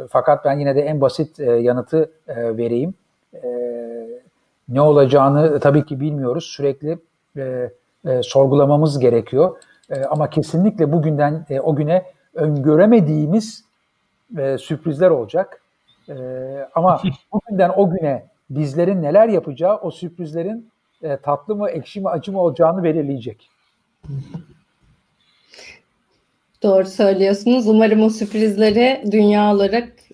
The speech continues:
Speaker 2: iyi bir şekilde hazırlanabiliriz ve sonuçlarını tatlı tatlı yaşamayı, hani, umut ederim açıkçası hepimiz adına.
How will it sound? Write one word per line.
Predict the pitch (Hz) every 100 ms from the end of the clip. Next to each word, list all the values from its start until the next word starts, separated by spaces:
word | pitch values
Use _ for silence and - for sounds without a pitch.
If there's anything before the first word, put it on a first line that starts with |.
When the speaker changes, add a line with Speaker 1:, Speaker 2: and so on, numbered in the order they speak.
| -
Speaker 2:
iyi | 208 214
bir |
şekilde | 208 208 202 196 185
hazırlanabiliriz | 214 202 180 196 196 202 196 196 208 226 220
ve |
sonuçlarını | 233 208 202 202 196 196 220
tatlı | 220 202 - 202
tatlı | 202 180 - 175 170 - -
yaşamayı, | 190 190 185 185 175 175 175 - - -
hani, | 190 170 165
umut | 196 202 208 202
ederim | 185 196 190 175 - _ _
açıkçası | 180 - - - 190 185 - 262
hepimiz | 262 202 202 185 175
adına. | 185 175 196 220 320